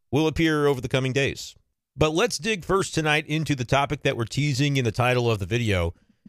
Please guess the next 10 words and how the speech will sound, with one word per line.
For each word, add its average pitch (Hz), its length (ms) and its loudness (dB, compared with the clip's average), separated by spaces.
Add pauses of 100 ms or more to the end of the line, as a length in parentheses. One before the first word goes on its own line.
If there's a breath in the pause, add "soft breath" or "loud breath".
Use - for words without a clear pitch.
(380)
Talk 175 160 4
about 190 180 2
Nolan 170 340 0
Gorman. 131 400 0 (220)
His 165 240 0
big 160 220 0
day 156 180 2
for 139 100 -6
the 143 100 -2
Cardinals. 131 580 0